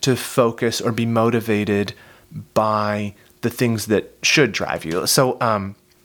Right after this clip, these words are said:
what happens is, right, urgency kinda summons this drive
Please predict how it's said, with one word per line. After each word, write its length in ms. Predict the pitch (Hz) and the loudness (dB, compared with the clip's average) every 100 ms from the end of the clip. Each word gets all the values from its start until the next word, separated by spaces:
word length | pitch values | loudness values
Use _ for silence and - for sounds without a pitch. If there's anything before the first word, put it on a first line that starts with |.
| _ _ _ _ - | _ _ _ _ -4
what 260 | 147 147 156 | 0 2 2
happens 280 | 151 131 120 | 0 -2 -6
is, 120 | 113 - | -8 -4
right, 180 | - 113 - | 0 0 2
urgency 420 | 147 165 - 139 | 2 2 0 0
kinda 220 | - 120 | 0 0
summons 680 | - - 156 156 147 131 - | 0 2 4 4 2 0 0
this 220 | 123 - | 0 0
drive 880 | 110 - 117 104 90 90 113 127 | -2 -2 0 2 2 0 -2 -6